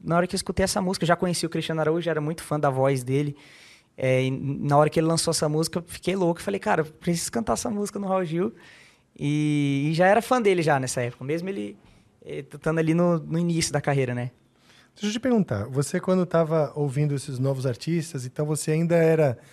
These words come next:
Speaker 2: vamos dizer, fã, né, dos,
Speaker 1: Uhum.
Speaker 2: dos novos artistas e, e artista também, porque tava começando a sua carreira, mas você sente que dentro do sertanejo o, o público, ele é mais resistente com novos artistas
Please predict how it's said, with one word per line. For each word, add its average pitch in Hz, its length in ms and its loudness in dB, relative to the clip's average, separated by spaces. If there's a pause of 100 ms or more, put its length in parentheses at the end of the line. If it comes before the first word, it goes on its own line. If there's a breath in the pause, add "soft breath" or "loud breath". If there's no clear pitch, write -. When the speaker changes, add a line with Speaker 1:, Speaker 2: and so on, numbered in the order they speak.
(340 loud breath)
Speaker 2:
vamos 131 160 0
dizer, 139 380 2 (420)
fã, 220 500 4
né, 190 280 0 (180)
dos, 175 260 -4
Speaker 1:
Uhum. 190 80 -2
Speaker 2:
dos 131 120 -4
novos 143 240 2
artistas 185 560 -4
e, 202 260 -4 (580)
e 180 140 2
artista 185 460 0
também, 170 300 2
porque - 140 -8
tava 156 180 -4
começando 170 300 -2
a 160 40 -2
sua 185 120 -2
carreira, 151 340 0
mas 131 320 0 (800 loud breath)
você 208 380 2
sente 254 280 -4
que 220 60 -8
dentro 208 220 4
do - 20 -8
sertanejo 170 640 0
o, 160 480 -2
o 143 40 -8
público, 139 560 0
ele 143 160 0
é 156 60 6
mais 143 720 0
resistente 175 680 2
com 170 120 -2
novos 156 280 2
artistas 214 800 -6